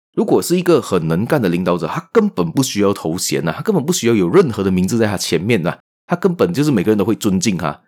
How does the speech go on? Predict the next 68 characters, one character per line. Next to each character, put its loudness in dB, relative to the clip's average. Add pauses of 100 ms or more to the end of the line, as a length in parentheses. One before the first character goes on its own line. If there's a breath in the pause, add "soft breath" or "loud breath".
(140)
这 0
让 2
我 -2
想 -6
到 2
了 2
一 -4
个 0
马 -2
来 -2
西 -6
亚 -2
的 -2
伟 -2
人， -4 (520)
呃， 0
成 -2
功 0
的 2
企 -6
业 2
家， -4
叫 -4
做 -6
郭 2
鹤 0
年 -4
先 -2
生。 -4 (400 soft breath)
他 -2
一 0
样 2
的， -4 (120)
你 -2
如 0
果 4
去 -2
找 -2
回 0
他 -2
的， 0
我 -2
看 -2
过 2
他 0
的 -2
一 -2
本 -6
自 -4
传 -2
哦， -12
他 -8
里 -2
面 0
从 -6
头 -2
到 0
尾 0
没 2
有 0
提 -14
过 -2
他 -4
拿 -4
到 0
任 2
何 -6
的 -2